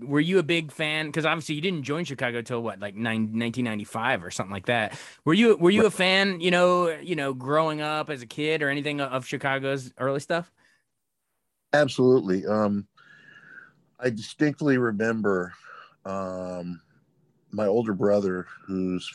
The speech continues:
Speaker 2: four years older than I am, um, uh, he's a drummer,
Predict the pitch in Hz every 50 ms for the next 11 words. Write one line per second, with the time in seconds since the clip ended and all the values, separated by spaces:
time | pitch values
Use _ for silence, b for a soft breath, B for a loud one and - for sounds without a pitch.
0 | - - 107 101 95 98 95 92 90 82 98 92 92 90 92 90 85 85 82 87
1 | 90 90 92 90 87 85 85 85 85 - _ B B B B B B B B B
2 | B B B - 71 82 82 85 85 82 85 85 85 80 - - _ _ _ _
3 | _ _ _ _ _ _ - 92 87 87 98 98 85 92 90 80 - 98 95 101
4 | 101 92 82 82 82